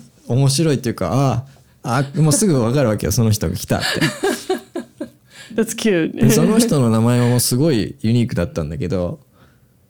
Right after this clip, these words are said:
Speaker 2: Do you remember what it was?
Speaker 1: Yeah, I still remember his
Speaker 2: What's his
Speaker 1: name.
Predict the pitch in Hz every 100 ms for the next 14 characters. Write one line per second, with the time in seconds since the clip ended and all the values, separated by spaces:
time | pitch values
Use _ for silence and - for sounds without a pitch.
0 | - 202 190 165 175 190 175 156 170 285
1 | 254 165 147 120 - - 143 107 104 107
2 | 120 95 202 214 208 202 208 180 170 185